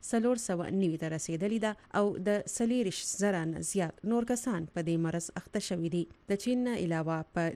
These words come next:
دېرش هیوادونو کې د کورونا وایرس یو سل پنځوس کیسونه راپورټ شوي دي او د چین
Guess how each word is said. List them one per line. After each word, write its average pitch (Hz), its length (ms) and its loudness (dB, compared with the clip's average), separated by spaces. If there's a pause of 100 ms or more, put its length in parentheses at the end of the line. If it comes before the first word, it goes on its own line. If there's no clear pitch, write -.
(100)
دېرش 165 260 0 (160)
هیوادونو 180 460 2
کې 233 260 -4
د 185 160 -4
کورونا 156 400 0
وایرس 208 340 0 (220)
یو 247 100 6 (120)
سل 175 180 0 (100)
پنځوس 196 520 2
کیسونه 190 420 0
راپورټ 160 380 -6
شوي 170 260 2
دي 165 80 2 (260)
او 175 140 2
د 170 140 -2
چین 170 140 0